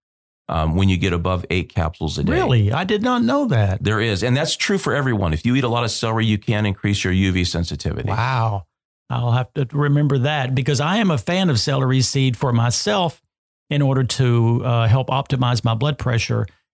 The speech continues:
Speaker 2: And I think it's just been wonderful for a lot of people to do that. And again, it's about the quality product.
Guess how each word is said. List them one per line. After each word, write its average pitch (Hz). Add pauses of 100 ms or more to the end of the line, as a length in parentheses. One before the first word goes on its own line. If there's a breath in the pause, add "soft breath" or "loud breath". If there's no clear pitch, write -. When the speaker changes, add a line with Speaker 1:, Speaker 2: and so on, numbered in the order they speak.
Speaker 2:
And 113
I 120
think 117
it's -
just -
been 120
wonderful 120
for 127
a 113
lot 147
of 175
people 117
to 120
do 113
that. 107
And 120
again, 120
it's 110
about 110
the -
quality 110
product. 139